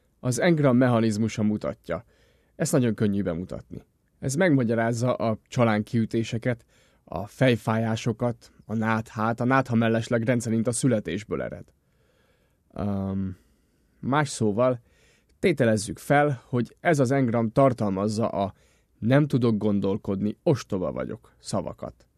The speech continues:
Tételezzük fel, hogy valaki ezt mondta az öntudatlan személy körül. Na most, ha egy kicsit beveri a fejét, ezek a szavak az engram részeként egyszer csak újra működésbe lépnek, és átfut a fején, hogy „nem tudok gondolkodni, ostoba vagyok”.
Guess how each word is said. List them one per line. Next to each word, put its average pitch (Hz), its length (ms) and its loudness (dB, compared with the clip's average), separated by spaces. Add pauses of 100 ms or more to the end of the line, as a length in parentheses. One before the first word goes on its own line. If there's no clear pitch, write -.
(560)
Tételezzük 107 680 4
fel, 156 280 2
hogy 143 200 2
valaki 143 380 2
ezt 131 300 -2
mondta 95 320 -2
az 101 320 -2
öntudatlan 101 560 -2
személy 87 380 -6
körül. - 400 -8 (840)
Na 120 80 2
most, 131 180 4
ha 139 80 2
egy 131 100 2
kicsit 170 280 2
beveri 131 320 4
a 98 80 0
fejét, 113 540 0 (380)
ezek 151 260 2
a 143 60 2
szavak 139 300 4
az 139 100 2
engram 127 360 4
részeként 117 460 0
egyszer 143 260 0
csak - 200 -2
újra 180 260 6
működésbe 107 560 0
lépnek, 151 300 0
és 175 140 -4
átfut 180 340 -2
a 104 60 2
fején, 160 300 0
hogy 151 320 -2
„nem 208 180 0
tudok 107 300 0
gondolkodni, 92 600 -2
ostoba 104 440 -2
vagyok”. - 400 -10